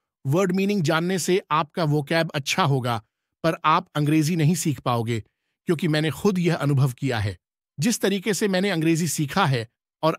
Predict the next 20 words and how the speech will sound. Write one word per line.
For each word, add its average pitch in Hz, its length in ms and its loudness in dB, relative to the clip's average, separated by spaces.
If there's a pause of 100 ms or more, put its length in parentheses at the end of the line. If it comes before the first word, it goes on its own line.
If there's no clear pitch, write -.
आज 175 260 2
मैं 185 220 0
अच्छी 151 280 -4
अंग्रेजी 165 360 2
बोलता 143 320 -2
हूं, 156 200 2 (400)
उस 196 260 -2
ज्ञान 170 580 0
और 160 220 0
अनुभव 151 360 2
को 156 320 -2 (300)
मैंने 165 420 0
एक 170 240 0
कोर्स 185 300 2
के 185 120 0
रूप 156 240 0
में 147 120 0
बनाया 139 360 0
है, 151 160 0
जिसे 143 300 -4